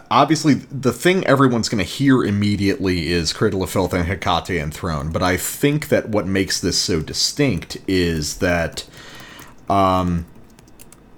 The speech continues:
it's, uh, you know, just how much Slavic black metal is in here. You know, it, the core of this really is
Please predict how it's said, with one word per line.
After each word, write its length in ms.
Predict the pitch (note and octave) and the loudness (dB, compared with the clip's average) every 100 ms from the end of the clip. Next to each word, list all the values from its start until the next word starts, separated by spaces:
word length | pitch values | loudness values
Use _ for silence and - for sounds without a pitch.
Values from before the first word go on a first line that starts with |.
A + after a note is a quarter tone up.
| - - - - - - - - - - - - - - | -20 -20 -20 -20 -20 -20 -20 -20 -20 -20 -20 -20 -20 -2
it's, 460 | G#2+ - - - | -2 0 0 2
uh, 560 | C#3 A2 G#2+ G2 F#2+ F2+ - - - - - - - - - | 4 4 4 4 2 -2 -14 -20 -20 -20 -20 -20 -20 -16 -6
you 420 | - C2 C2 B2 | -4 -4 -6 0
know, 240 | B2 G2+ | 0 0
just 280 | A2+ C3+ C3+ | 0 0 0
how 280 | - - C#3 | -2 0 2
much 200 | D3+ A2+ | 2 0
Slavic 920 | - - - F#2+ F#2 F#2 G2 F#2+ - | 0 0 0 0 2 2 2 -2 -4
black 420 | F2+ E2 D#2+ - | -2 0 0 -4
metal 460 | F2 D#2+ D2+ C#2 C2+ - - - - _ - | -8 -4 -4 -6 -8 -16 -20 -20 -20 _ -4
is 240 | G#2 G2 D#2+ | 0 2 0
in 240 | - F2 | -4 -4
here. 420 | D#2+ D2+ E2+ - - - _ | -4 -6 -8 -8 -16 -20 _
You 140 | A#2 | -2
know, 220 | G2 F2+ F2 | 0 0 0
it, 480 | F#2 D2 E2+ C3 | 0 -2 -8 -6
the 140 | G#2 - | 0 0
core 500 | - - F3 A3 E3+ | 0 0 2 4 4
of 120 | A2+ | 4
this 240 | A#2 F#2+ | 0 0
really 340 | A2+ A2+ B2 G2+ | 0 2 4 4
is 360 | G2 D#2 - | 2 0 -4